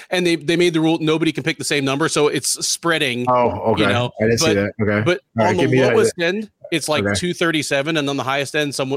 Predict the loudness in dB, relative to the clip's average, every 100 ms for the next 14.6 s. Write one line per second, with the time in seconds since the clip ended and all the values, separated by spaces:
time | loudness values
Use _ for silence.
0 | -4 -4 -4 -6 -10 -8 -6 -4 -4 -4
1 | -6 -10 -12 -12 -20 -20 _ _ -4 -2
2 | 0 0 0 0 -2 -6 -2 0 2 2
3 | 0 0 -2 -4 -8 -10 -10 -6 -4 -4
4 | -6 _ -4 -2 0 -2 0 0 0 0
5 | 0 0 -2 0 0 0 0 -4 -4 -10
6 | -12 -10 -10 -12 -14 _ _ -4 -4 -2
7 | -2 0 2 2 0 -4 _ -2 0 0
8 | -2 -2 0 0 -4 _ _ _ _ _
9 | _ _ -18 -2 0 0 -2 -2 0 2
10 | 2 0 -2 -6 -4 -2 0 0 -2 2
11 | 0 2 2 2 2 0 0 0 -2 _
12 | -6 -2 0 0 -2 -2 -2 -4 -8 -8
13 | -8 -10 _ _ _ _ _ -2 0 2
14 | 0 -4 -4 -4 -4